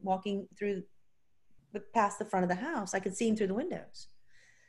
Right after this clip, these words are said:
I'm like, "What in the world?" And the next thing I know, he, I,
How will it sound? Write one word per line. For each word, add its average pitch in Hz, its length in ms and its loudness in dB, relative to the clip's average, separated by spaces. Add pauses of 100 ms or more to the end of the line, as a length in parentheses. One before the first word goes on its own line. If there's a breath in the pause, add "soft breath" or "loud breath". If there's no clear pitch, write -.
(420 soft breath)
I'm 277 80 -8
like, - 160 -10
"What 285 240 -4
in 175 160 -4
the 165 80 -6
world?" 170 540 -4
And 185 260 0
the 180 80 -8
next 247 260 0
thing 196 160 2
I 180 140 4
know, 220 520 2 (360)
he, 359 380 2
I, 269 120 6